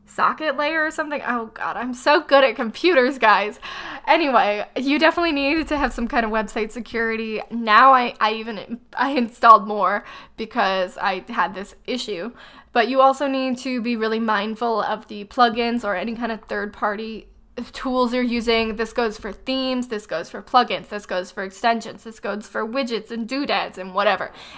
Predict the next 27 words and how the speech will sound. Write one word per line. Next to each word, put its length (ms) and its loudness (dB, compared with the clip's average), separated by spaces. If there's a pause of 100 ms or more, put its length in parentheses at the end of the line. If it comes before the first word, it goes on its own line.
Anything 360 2
you're 100 2
installing 460 2
on 100 -2
your 100 -4
website, 380 -6
you 80 -10
need 160 -8
to 80 -12
make 160 -8
sure 180 -8
it's 140 -12
legitimate, 480 -2 (340)
and 140 6
anything 400 0
you're 160 0
not 360 4
using, 520 -2 (160)
delete 340 0
it. 200 -6 (240)
This 200 2
was 140 -4
one 220 4
of 100 0
the 80 -6
biggest 440 -4
changes 380 -4